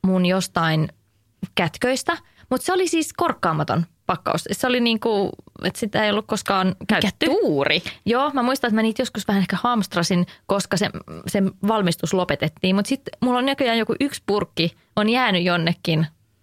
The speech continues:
Speaker 1: arkistojen kätköihin, ja mä löysin sen, ja mä otin sen <laughs> tänä keväänä käyttöön.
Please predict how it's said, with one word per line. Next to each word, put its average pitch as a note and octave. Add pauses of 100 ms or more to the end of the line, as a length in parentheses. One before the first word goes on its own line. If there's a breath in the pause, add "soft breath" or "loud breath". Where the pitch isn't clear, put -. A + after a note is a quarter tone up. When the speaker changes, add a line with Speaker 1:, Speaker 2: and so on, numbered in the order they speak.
(120)
Speaker 1:
arkistojen F3
kätköihin, A#3 (140)
ja G3
mä F#3
löysin A3+
sen, B3 (340 soft breath)
ja A3
mä D4
otin A#3
sen A3
<laughs> -
tänä F4
keväänä G#3
käyttöön. A3